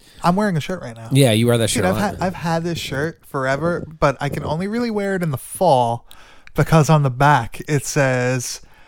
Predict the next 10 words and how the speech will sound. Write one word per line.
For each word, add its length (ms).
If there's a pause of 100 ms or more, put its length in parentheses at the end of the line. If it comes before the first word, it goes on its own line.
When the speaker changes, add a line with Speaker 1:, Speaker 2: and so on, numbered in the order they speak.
(260)
Speaker 1:
"You 200
shoot 380
to 60
kill, 680 (120)
or 140
you 100
don't 240
shoot 380
at 120
all." 480